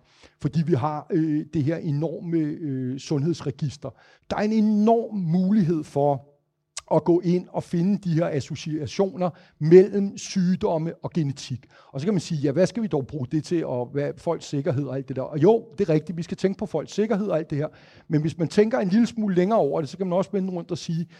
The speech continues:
Danmark har et datasæt, som alle gerne vil have fat i, når de skal lave, prøve at lave personlig medicin, og medicin som sådan.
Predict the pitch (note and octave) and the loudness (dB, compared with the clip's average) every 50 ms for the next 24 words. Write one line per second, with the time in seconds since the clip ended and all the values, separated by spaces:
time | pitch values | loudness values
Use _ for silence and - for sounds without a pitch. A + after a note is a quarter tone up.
0 | - - _ _ _ - F3+ E3+ F3+ G#3 A3+ A#3 A3 G3+ - - - _ _ - | -20 -20 _ _ _ 4 4 6 6 4 2 0 -2 -2 -4 -10 -18 _ _ -4
1 | - F3+ F#3+ F#3+ F#3+ - - - G3 - - - D#3 D3+ F3 F#3 - G#3+ F#3 - | 2 4 4 4 2 0 -4 -4 -4 -2 0 0 2 2 2 2 0 -4 -6 -4
2 | - D#3 C#3+ - - - E3+ - - _ _ _ - F3 F3 F3+ F3+ G3 A3 G3+ | -4 -4 -4 -4 -6 -8 -8 -8 -8 _ _ _ 6 8 10 10 10 10 8 4
3 | - - D#3+ C3+ C3 C#3 D#3+ D#3 B2 C#3+ C3+ - B2+ A2 G#2+ A2 - D3+ C#3 E3 | 2 2 2 2 2 0 0 -2 -2 -4 -4 -6 -6 -8 -8 -8 -10 -12 -12 -8
4 | C#3 C3 B2+ A#2+ - - C3+ B2+ B2+ C3 B2+ - C#3+ C#3 C3+ C#3 C3 B2+ A#2 - | -6 -6 -6 -6 -6 -4 -2 0 0 0 0 0 0 0 2 2 0 0 -2 -4
5 | B2+ - - D3+ - D#3+ D3+ C#3+ C3 A2 G#2 - - D3 - - D#3 C3+ C#3 A#2+ | -8 -10 -10 -10 -10 -8 -8 -8 -6 -8 -8 -10 -12 -12 -12 -8 -6 -6 -4 -4
6 | A2+ - - - G#3+ G3+ G#3+ - - D3+ C3 - - - C#3 C3 B2 - E3 C3 | -6 -6 -4 -2 -2 -2 -4 -6 -8 -10 -10 -10 -8 -6 -4 -4 -4 -6 -8 -12